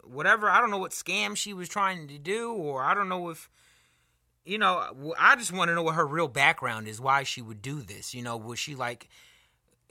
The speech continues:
abandoned from when she was little and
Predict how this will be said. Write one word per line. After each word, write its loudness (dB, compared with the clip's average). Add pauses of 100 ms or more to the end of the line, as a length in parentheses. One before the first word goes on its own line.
(840)
abandoned 4
from -6
when -4
she 0
was -12
little -4
and -8